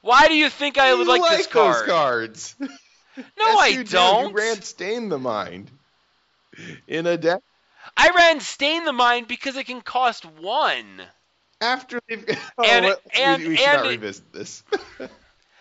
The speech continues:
Speaker 1: I ca-, I, I, I, Stain the Mind, you can convoke it out early.
Speaker 2: How
Speaker 1: Right?
Speaker 2: early?
Speaker 1: I did it on, like, turn three. I was playing a ramp deck. I hit it on, like, turn three,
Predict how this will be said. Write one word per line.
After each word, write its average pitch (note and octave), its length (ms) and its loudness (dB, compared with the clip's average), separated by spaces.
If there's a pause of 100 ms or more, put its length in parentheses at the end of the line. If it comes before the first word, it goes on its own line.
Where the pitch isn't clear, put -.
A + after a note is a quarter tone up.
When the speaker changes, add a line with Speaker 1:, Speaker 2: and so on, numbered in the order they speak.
(260)
Speaker 1:
I D#4 140 4
ca-, D4 280 2
I, C#4 120 0
I, C4+ 300 -4
I, C#4 160 -4 (320)
Stain D4 400 -8
the D4 60 -6
Mind, A3 480 -2 (340)
you A3+ 140 -16
can G#3 200 -14
convoke F3 640 -6
it C4+ 140 -6
out G3 280 2 (100)
early. A2 560 -10 (680)
Speaker 2:
How F#3+ 200 -2
Speaker 1:
Right? F3 240 0
Speaker 2:
early? G#2+ 500 -8 (300)
Speaker 1:
I A4+ 160 2 (100)
did A4+ 160 0
it G4+ 80 -6
on, E4 140 -4
like, C4 200 -4
turn C#4+ 360 -6
three. G3 920 -12 (140)
I B3 100 0
was F4 120 -8
playing F4+ 300 -6
a C4+ 200 -8
ramp C#4 420 -6
deck. A#2+ 540 -6 (680)
I B3+ 100 -2
hit D#4+ 140 -4
it E4 80 -8
on, C4+ 120 -4
like, A3 200 -8
turn D4 380 -8
three, G#3 680 -14